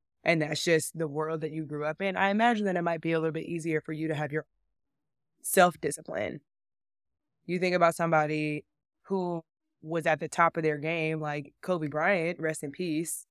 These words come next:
But one thing that he has always been known for is this ruthless amount discipline.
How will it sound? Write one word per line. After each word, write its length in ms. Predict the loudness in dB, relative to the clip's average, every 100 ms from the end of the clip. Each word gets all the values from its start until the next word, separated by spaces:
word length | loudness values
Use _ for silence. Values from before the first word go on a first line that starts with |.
| _ _ _ -4
But 160 | -2
one 200 | 2 2
thing 200 | 2 0
that 100 | 0
he 600 | -4 -6 -10 -6 -6 -8 -14 _ _ _
has 240 | 2 4
always 420 | 8 8 8 4 0
been 160 | -4
known 260 | -4 -6 -8
for 320 | -4 -2 -2
is 220 | -2 -2
this 220 | -2 -2
ruthless 800 | -6 -4 0 0 0 0 0 -2 -12 _ _ _ _ _
amount 480 | 4 6 4 0 -2 _ _ _ _ _ _ _ _ _ -6
discipline. 760 | 0 0 0 -6 -6 -4 -8